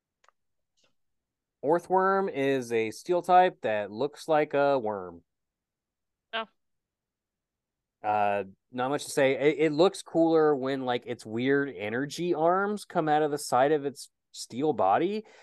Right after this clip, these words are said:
Speaker 1: I'm not sure what this is supposed to be, like, a reference to or,
Speaker 2: Mm.
Speaker 1: or what this design is necessarily
Speaker 2: Oh,
Speaker 1: based on other
Speaker 2: it's,
Speaker 1: than
Speaker 2: I
Speaker 1: an
Speaker 2: mean, it's
Speaker 1: earthworm.
Speaker 2: an earthworm, right? Yeah.
Speaker 1: Mm-hmm.
Speaker 2: Um,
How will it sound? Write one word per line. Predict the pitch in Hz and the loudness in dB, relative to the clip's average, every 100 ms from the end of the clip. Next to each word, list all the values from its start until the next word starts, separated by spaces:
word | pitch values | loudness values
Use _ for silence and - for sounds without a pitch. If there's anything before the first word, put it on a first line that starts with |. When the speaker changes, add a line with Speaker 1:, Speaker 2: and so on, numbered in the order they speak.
| - - - | -20 -18 2
Speaker 1:
I'm | 190 | 4
not | 285 226 | 4 2
sure | - 165 | 2 4
what | 139 135 | 4 0
this | 156 151 | -2 -6
is | 127 107 | -8 -6
supposed | - 135 | -4 -4
to | 135 | -4
be, | 131 | -2
like, | 117 98 | 0 0
a | 90 | -2
reference | 95 123 160 156 - | -2 -2 -2 -4 -4
to | - 160 165 165 | -2 0 2 2
or, | 147 104 101 98 95 92 | 2 2 0 -4 -4 -6
Speaker 2:
Mm. | - - - - | -8 -18 -10 -4
Speaker 1:
or | 107 | 2
what | 113 127 | 2 2
this | 151 - | 0 -2
design | 113 101 98 107 123 | -6 -2 0 0 0
is | 127 117 | -2 -4
necessarily | 117 285 311 - | -4 0 4 2
Speaker 2:
Oh, | 277 226 | 2 -4
Speaker 1:
based | - - | -6 -4
on | 131 | -2
other | 110 110 | 0 0
Speaker 2:
it's, | 120 | 0
Speaker 1:
than | 110 | 0
Speaker 2:
I | 277 | 0
Speaker 1:
an | |
Speaker 2:
mean, | 349 311 | 0 0
it's | - | -4
Speaker 1:
earthworm. | 131 135 143 156 | -6 -6 -6 -6
Speaker 2:
an | 226 | -4
earthworm, | 233 220 214 202 196 202 | -4 -6 -8 -12 -12 -10
right? | 202 208 | -8 -10
Yeah. | - 190 180 202 | -10 -10 -10 -12
Speaker 1:
Mm-hmm. | 233 120 117 226 | -14 -16 -12 -10
Speaker 2:
Um, | 226 220 214 208 208 | -10 -10 -12 -14 -20